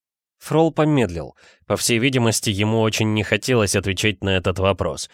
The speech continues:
Он засопел. «Да, внизу, там еще этаж. Есть камеры. В одной сидит человек». «Ты говори как есть. Не пытайся юлить. Иначе будет так больно, как и представить себе не можешь.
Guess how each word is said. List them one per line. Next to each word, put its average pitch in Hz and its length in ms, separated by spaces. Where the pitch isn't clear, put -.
Он 101 200
засопел. 90 640
«Да, 120 360
внизу, 123 560
там 127 240
еще 131 480
этаж. 120 380
Есть 123 360
камеры. 117 440
В 113 100
одной 120 260
сидит 123 360
человек». 117 540
«Ты 156 180
говори 175 340
как 180 220
есть. 127 360
Не 151 160
пытайся 180 440
юлить. 120 440
Иначе 160 320
будет 180 320
так 165 220
больно, 190 320
как 160 180
и 165 60
представить 165 640
себе 147 240
не 147 140
можешь. 104 420